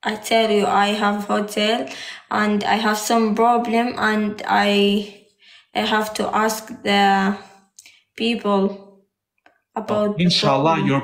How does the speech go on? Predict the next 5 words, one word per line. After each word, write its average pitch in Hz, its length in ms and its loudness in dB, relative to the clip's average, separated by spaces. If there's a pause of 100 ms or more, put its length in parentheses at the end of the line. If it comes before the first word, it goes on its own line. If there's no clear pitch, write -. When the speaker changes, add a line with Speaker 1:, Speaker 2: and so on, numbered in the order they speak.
(120)
Speaker 2:
problem. 127 360 2 (1120)
Speaker 1:
Yeah, 226 440 2
Speaker 2:
Inshallah. - 0 -
Speaker 1:
inshallah, 202 680 2
inshallah. 202 600 0